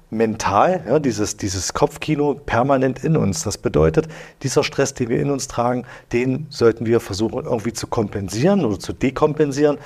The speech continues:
Das heißt also, hier können wir das auch mit dieser H R V, mit dieser Herzratenvariabilität sehr schön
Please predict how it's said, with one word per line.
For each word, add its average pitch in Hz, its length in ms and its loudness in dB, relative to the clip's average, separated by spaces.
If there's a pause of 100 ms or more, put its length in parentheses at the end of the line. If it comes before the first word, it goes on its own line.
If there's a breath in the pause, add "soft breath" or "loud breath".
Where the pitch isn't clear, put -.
(460 loud breath)
Das 104 200 -2
heißt 98 280 -2
also, 101 180 -4
hier 98 220 2
können 113 240 0
wir 101 100 2
das 98 220 -2
auch 98 220 -2
mit 101 160 -6
dieser 92 300 -2
H 104 200 4
R 95 140 0
V, 117 260 4
mit 131 140 -8
dieser 92 260 -4
Herzratenvariabilität 107 1300 0
sehr 98 280 -2
schön 98 320 0